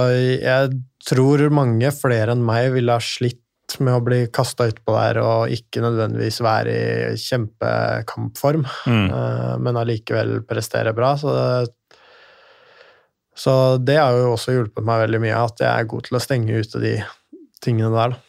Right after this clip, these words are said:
Speaker 2: Mm. Ehm, hvordan er det? Altså, man, heldigvis da, så uansett hvor, hvor gal ligaen og hvor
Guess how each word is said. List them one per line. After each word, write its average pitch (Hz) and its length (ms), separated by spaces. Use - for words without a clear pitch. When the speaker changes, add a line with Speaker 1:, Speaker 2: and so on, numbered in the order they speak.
Speaker 2:
Mm. 101 200
Ehm, 139 760
hvordan 156 260
er 87 240
det? 127 160
Altså, 131 240
man, 135 240
heldigvis 110 540
da, 113 80
så - 180
uansett 107 500
hvor, 101 220
hvor 107 200
gal 101 480
ligaen 101 480
og 104 80
hvor 110 140